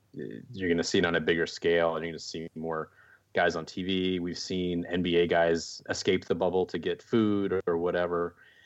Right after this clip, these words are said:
um, already. And that's, uh, that's just the way it is. I don't know if these guys are gonna wanna be stuck in the bubble. They're gonna wanna escape somehow,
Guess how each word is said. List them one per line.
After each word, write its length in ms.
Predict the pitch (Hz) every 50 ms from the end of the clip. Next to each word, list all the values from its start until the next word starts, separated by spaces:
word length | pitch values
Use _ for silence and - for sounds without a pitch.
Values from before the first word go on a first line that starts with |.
| - _ _ _ _ _ _ -
um, 360 | 87 85 85 85 85 82 82
already. 500 | 82 85 87 90 95 98 98 95 95 95
And 100 | 90 87
that's, 320 | 87 87 85 - - - - _ - -
uh, 60 | - - - - - - _ _ _ _ _ _
that's 160 | - 107 - -
just 120 | 104 -
the 60 | 113
way 80 | 107 101
it 60 | 104
is. 140 | 110 92 95
I 60 | 104
don't 140 | 98 98 98
know 100 | 98 90
if 80 | 82
these 280 | 90 90 90 90 82 82
guys 260 | - 82 85 90 85
are 40 | 87
gonna 160 | 82 82 82
wanna 140 | 82 80 80
be 120 | 82 80 80
stuck 340 | - - - 95 - - -
in 60 | 85
the 80 | 82
bubble. 260 | 80 87 92 90 82 78
They're 120 | 80 82
gonna 140 | 82 82 80
wanna 180 | 82 82 80
escape 440 | 76 - - - - 87 85 85 -
somehow, 720 | - - - 95 90 85 - 87 85 82 82 82 82 82